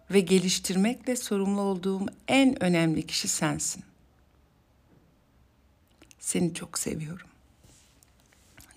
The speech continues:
deyip sarılacağız. O küçücük çocuğun varlığını hayal ettikten sonra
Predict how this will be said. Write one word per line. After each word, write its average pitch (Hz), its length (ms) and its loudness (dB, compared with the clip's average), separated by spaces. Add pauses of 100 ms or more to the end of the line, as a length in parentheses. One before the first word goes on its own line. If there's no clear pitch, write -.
deyip 196 300 0
sarılacağız. - 840 -4 (3250)
O 285 160 4
küçücük 302 460 -2
çocuğun 185 440 2
varlığını 190 540 2
hayal 196 480 0
ettikten 185 580 -2
sonra 175 500 0